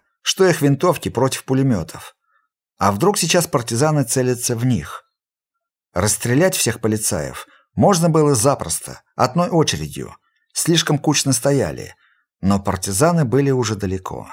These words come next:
Они шли, тяжело нагруженные добычей. И потом, зачем стрелять, если среди полицаев двое своих?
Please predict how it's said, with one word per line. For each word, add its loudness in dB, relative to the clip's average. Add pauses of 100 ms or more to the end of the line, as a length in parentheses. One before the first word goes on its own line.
(520)
Они 2
шли, 2 (160)
тяжело 2
нагруженные 2
добычей. -4 (340)
И -2
потом, -2 (200)
зачем 2
стрелять, -2 (160)
если 0
среди 0
полицаев 0
двое 0
своих? -6